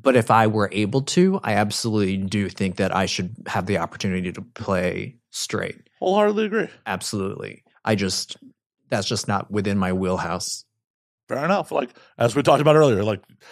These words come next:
Speaker 2: sometimes you just have to accept what your lane is.
Speaker 1: Exactly. Just not, not, not in my skill set. But if it were in my skill set, give me those goddamn roles.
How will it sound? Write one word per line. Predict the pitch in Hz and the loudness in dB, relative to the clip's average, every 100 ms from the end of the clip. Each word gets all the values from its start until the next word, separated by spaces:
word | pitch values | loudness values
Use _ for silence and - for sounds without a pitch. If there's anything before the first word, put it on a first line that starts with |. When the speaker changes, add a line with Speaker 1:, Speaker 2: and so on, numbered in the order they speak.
| _ | _
Speaker 2:
sometimes | - 113 131 113 | -4 0 0 0
you | 120 | -4
just | 113 | 0
have | 127 | 2
to | 131 | 2
accept | 110 143 135 | 2 2 2
what | 135 | 2
your | 143 | 2
lane | 120 98 | 2 0
is. | 71 - - | -6 -12 -6
Speaker 1:
Exactly. | 120 107 98 85 101 90 - _ _ _ - | -4 0 0 -2 -6 -8 -10 _ _ _ -4
Just | 113 104 - 123 | -2 -2 -2 0
not, | 113 104 | 0 2
not, | 131 143 156 - | 2 2 0 -2
not | 143 156 - | 2 2 2
in | |
my | 139 117 | 2 2
skill | - 127 107 | 0 0 2
set. | - 82 87 | 0 -2 2
But | 117 | 0
if | - | 4
it | 117 | 4
were | 113 135 | 6 6
in | 143 | 6
my | 147 | 4
skill | 143 156 147 | 4 4 4
set, | - 147 139 | 6 4 4
give | 131 | 4
me | 131 | 6
those | 120 110 | 4 4
goddamn | 104 104 107 92 92 | 2 2 2 0 0
roles. | 80 90 - | -4 -8 -10